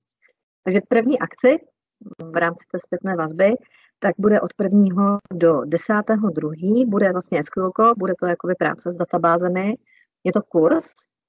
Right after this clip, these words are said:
a, který bude zaměřený hlavně prostě pro ty testery, můžou tam být analytici, a, můžou tam být programátoři,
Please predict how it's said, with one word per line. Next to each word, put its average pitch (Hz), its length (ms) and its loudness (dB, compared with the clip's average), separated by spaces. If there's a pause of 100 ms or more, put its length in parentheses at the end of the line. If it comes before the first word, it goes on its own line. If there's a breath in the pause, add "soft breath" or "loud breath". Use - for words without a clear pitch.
(180)
a, 165 420 0
který 180 240 -4
bude 180 200 -2
zaměřený 180 440 -4
hlavně 202 300 2
prostě - 340 -8
pro 175 120 0
ty - 120 -8
testery, 170 640 2 (240)
můžou 175 220 -2
tam 170 120 -4
být 165 180 0
analytici, 175 840 0 (220)
a, 143 200 -4 (400)
můžou 151 200 -8
tam 160 120 -2
být 165 160 2
programátoři, 170 680 0